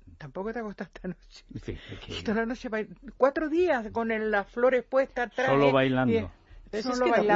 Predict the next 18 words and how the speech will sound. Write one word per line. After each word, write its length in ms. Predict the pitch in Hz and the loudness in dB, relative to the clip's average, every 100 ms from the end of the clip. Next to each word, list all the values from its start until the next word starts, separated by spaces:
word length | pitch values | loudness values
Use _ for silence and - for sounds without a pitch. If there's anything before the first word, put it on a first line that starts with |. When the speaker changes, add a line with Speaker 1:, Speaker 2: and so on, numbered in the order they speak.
| 208 | 8
Speaker 3:
dormir 80 | 214 | 8
a 60 | |
veces 300 | 202 190 220 | 6 4 2
es 80 | 107 | 0
Speaker 2:
Bueno, 220 | 110 107 98 | 0 0 -2
Speaker 3:
un, 40 | |
Speaker 2:
vale. 180 | 101 92 | -6 -2
Speaker 3:
dormir 280 | 151 147 185 | 0 4 8
a 40 | |
Speaker 1:
Fue 80 | 277 | 8
aquel 140 | 285 302 | 10 8
Speaker 3:
veces 80 | |
es 60 | 285 | 8
Speaker 1:
Rocío 100 | 269 214 | 8 8
Speaker 3:
perder 100 | 269 | 6
el 60 | 269 | 6
tiempo. 40 | 247 | 6
Speaker 1:
maravilloso 680 | 240 196 247 254 - 233 220 | 6 4 4 4 4 0 0